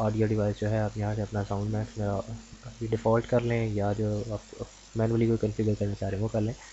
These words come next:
Video size आप यहाँ से इसको दे सकते हैं। Advanced option के अंदर जाके आप यहाँ कुछ नहीं करना, इनको just यहाँ पे अगर आपने कोई channel specific, हाँ sorry, यहाँ से आपने जो है अगर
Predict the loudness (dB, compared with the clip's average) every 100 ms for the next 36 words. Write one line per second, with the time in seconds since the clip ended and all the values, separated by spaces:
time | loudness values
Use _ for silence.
0 | -20 -20 -20 -8 4 6 6 8 6 8
1 | 6 4 2 2 0 2 2 4 2 0
2 | 0 0 -2 -12 -20 -20 -20 -20 -10 0
3 | 6 8 8 8 4 4 0 2 4 6
4 | 6 6 6 4 0 0 0 0 0 -2
5 | -2 0 0 0 -2 -2 0 0 -2 -18
6 | -20 -20 -20 -10 2 6 8 8 8 8
7 | 6 4 2 4 4 6 4 2 4 4
8 | 4 2 2 2 0 -2 -4 -6 -12 -18
9 | -18 -18 -20 -20 -20 -20 -20 -20 -20 4
10 | 10 12 12 12 12 10 8 8 10 10
11 | 10 8 6 -6 -8 -2 8 10 10